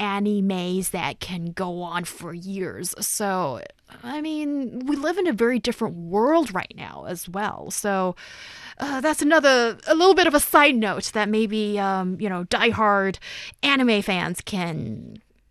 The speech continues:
if you wanna hear us discuss, then, you know, email us and let us know, E Z F M roundtable at foxmail dot com. If not, well, we have asked a whole bunch of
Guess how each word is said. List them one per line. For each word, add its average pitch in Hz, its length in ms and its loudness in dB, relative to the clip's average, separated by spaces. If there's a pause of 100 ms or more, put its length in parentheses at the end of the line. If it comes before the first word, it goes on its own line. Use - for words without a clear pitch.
(120)
if 196 160 -8
you 185 220 -8 (160)
wanna 185 220 -4
hear 220 280 2
us 180 280 -2
discuss, 160 400 -8
then, 160 340 -8
you 170 100 -8
know, - 220 -10 (160)
email 190 260 -2
us - 200 -6
and 127 100 -10
let 131 140 -8
us - 160 -8
know, 160 180 -2
E - 100 -6
Z 123 140 -4
F 123 240 -4
M 160 260 -2
roundtable 147 640 -6 (160)
at - 120 -6
foxmail - 360 -10
dot - 160 -10
com. 175 380 -4
If 165 180 -16
not, 262 320 0 (140)
well, 285 440 0 (320)
we 349 240 6
have 226 520 4
asked 185 480 -2 (320)
a 180 100 -4
whole 262 240 0
bunch 311 380 0
of 196 400 2